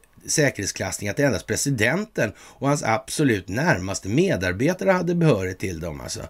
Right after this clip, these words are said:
Totalt ska trettiotre lådor ha beslagtagits när F B I genomförde razzian mot Trumps resident den art-, åttonde augusti. Bland annat har listan visat att en av lådorna som innehöll dokument som klassades som topphemliga också innehöll tidningar och artiklar.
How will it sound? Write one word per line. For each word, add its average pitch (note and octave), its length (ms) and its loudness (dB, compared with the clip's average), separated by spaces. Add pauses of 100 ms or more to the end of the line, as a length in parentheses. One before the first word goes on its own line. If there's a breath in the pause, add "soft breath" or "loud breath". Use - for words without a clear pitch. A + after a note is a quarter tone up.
(400 loud breath)
Totalt D3 320 4
ska C3 120 0
trettiotre D#3+ 600 2
lådor G3 280 2
ha G#2+ 80 -2
beslagtagits G#2+ 680 -4
när A2 160 0
F G#2 100 -4
B A#2 100 -2
I G#2 180 0
genomförde G2 500 -2
razzian F#2 360 -4
mot F#2+ 120 -6
Trumps E2 320 -6
resident E2 440 -6
den F#2+ 100 -8
art-, F2+ 260 -6
åttonde F#2+ 400 -6
augusti. D#2+ 600 -8 (540 loud breath)
Bland D3 520 4
annat C#3+ 300 4
har D#3 80 2
listan D#3+ 540 0
visat C3 460 0
att B2+ 220 -4
en B2 180 0
av E3+ 100 2
lådorna B2+ 380 2
som C#3 160 0
innehöll A2+ 300 0
dokument B2+ 600 2
som F3 100 -2
klassades A#2+ 440 0
som A2 120 -6
topphemliga A2+ 500 -2
också A2+ 500 -2 (240 loud breath)
innehöll A2 420 4
tidningar E3+ 760 2
och A#2 180 -2
artiklar. - 840 -6